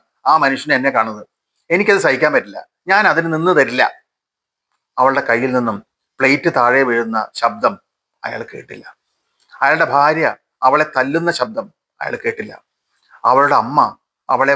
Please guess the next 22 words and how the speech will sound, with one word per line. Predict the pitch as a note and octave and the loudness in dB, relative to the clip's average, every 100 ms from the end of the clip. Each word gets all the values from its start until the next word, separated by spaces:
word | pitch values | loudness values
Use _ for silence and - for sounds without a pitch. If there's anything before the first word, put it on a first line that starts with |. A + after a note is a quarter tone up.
| A2+ | 2
വഴക്ക് | A2 B2 - - | 2 2 0 0
പറയുന്ന | E3 C#3 C3+ | 2 2 0
ശബ്ദം | C3 G#2+ G#2+ F#2+ _ _ | -4 -6 -10 -20 _ _
അയാൾ | - A#2 | -12 -10
കേട്ടില്ല. | A#2 A2 G#2+ - _ _ _ _ _ _ _ _ _ _ _ _ _ _ - | -10 -10 -14 -20 _ _ _ _ _ _ _ _ _ _ _ _ _ _ -4
അവൾ, | A#2 A#2+ - - _ _ _ | 0 0 -4 -12 _ _ _
അയാളുടെ | - B2+ B2+ C3 | -2 2 2 0
പൊന്നുമകൾ | - B2+ C#3+ D#3+ A#2+ G2+ G#2 _ _ - | -2 -6 -2 0 0 -2 -10 _ _ 0
ഉറക്കെ | C#3+ D#3+ - - | 2 2 0 0
ഉറക്കെ | E3+ D#3+ E3 E3+ | 2 2 2 -2
കരയുന്ന | D3 C#3+ E3+ F3+ | 0 2 2 2
ശബ്ദം | D#3+ A2+ G#2+ G2+ _ _ _ | -2 -4 -10 -20 _ _ _
അയാൾ | - A#2+ | -10 -8
കേട്ടില്ല. | A#2 A2 - - - _ _ _ _ _ - | -8 -8 -10 -18 -20 _ _ _ _ _ 0
ആൾക്കാരുടെ | B2+ B2+ C#3+ C#3 B2+ C3+ - - | 0 2 0 0 2 -2 -2 -4
അഭിനന്ദന | C3+ D3 D#3 E3 D#3+ D3+ | -2 0 0 0 0 2
വാക്കുകൾ | C#3 C3+ C3 G#2+ - _ - | 2 0 -2 -4 -8 _ -12
അയാൾക്ക് | A#2 A2+ A2+ | -10 -10 -12
കേൾക്കാനാകുന്നില്ല. | A#2+ A2+ A#2+ A2+ A#2 A2 A2 - _ _ _ _ _ B2 | -12 -4 -2 -2 -6 -12 -14 -18 _ _ _ _ _ -2
മന്ത്രിയുടെ | B2+ C3+ D3 C#3+ C3 B2+ - - | 0 2 2 2 2 -4 -10 -2
ആശംസാ | A#2 C3 - D#3 - D#3+ | 0 0 -2 -2 0 4
വാക്കുകളും | C3+ B2+ C#3 B2 | 4 2 -2 -6